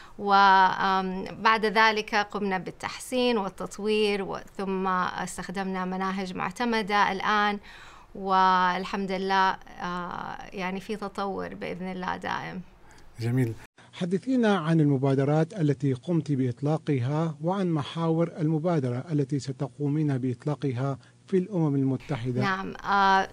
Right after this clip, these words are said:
Speaker 1: فبدأت المركز عام ألفين واثناش. عام ألفين وأربعتاش وجدنا أن الكثير من ال-، الناطقين بغير العربية الذين يأتون ليدرسوا عندنا في المركز،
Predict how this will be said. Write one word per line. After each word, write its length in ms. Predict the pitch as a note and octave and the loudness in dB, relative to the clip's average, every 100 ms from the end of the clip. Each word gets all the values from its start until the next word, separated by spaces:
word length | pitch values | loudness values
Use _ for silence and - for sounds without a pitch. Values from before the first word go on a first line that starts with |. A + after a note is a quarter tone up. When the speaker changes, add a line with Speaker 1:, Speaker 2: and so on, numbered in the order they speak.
| - | -12
Speaker 1:
فبدأت 840 | - A3 G#3+ A3 A#3 - A3 - | 0 2 4 4 4 4 2 0
المركز 720 | A3+ A3+ B3 C#4+ A3 F#3+ A3 - - | 2 4 2 0 -4 -4 -4 -14 -6
عام 260 | E3 G3+ G#3 | 0 2 2
ألفين 520 | - F#3+ - G#3 G3+ | 0 -4 -4 -4 -4
واثناش. 640 | F3+ F3+ F3+ - D#3+ - - | -6 -8 -8 -8 -8 -12 -8
عام 240 | G3 B3 - | -2 -2 -2
ألفين 500 | G#3 - B3+ C4 A3 | -6 -4 -2 0 0
وأربعتاش 840 | - F#3 E3 E3+ - F3+ F3+ - - - - - | -2 -2 -2 -2 -2 -4 -4 -12 -14 -18 -18 -10
وجدنا 420 | G3+ G3+ A#3 A3 G#3 | -4 0 0 2 2
أن 220 | G3 G3 | 2 0
الكثير 600 | F#3+ - G#3 A#3+ A#3+ G#3 | -2 -6 -8 -4 -2 0
من 360 | F#3+ F#3 F#3 | 0 0 -2
ال-، 480 | - F#3 F#3 F3+ F3+ | -2 -4 -4 -6 -4
الناطقين 680 | F3+ - F#3+ G3 G3+ B3+ G#3 | -4 -2 -2 -4 -2 -2 0
بغير 260 | F#3 G#3+ | 0 0
العربية 500 | G3 F3+ F#3 F3+ F3+ | 4 4 2 -2 -2
الذين 340 | F3+ F#3+ G#3 G3 | -2 -2 -2 -2
يأتون 420 | F#3 - - A3+ | -2 -4 -4 -2
ليدرسوا 540 | F3 G3+ G3+ G#3 G#3+ | -2 -2 -4 -6 -4
عندنا 340 | G3 G3 F#3 F#3+ | -2 -2 -2 -4
في 140 | F#3+ | -4
المركز، 520 | F3+ G3 F#3+ F#3 F#3 | -4 -4 -4 -6 -8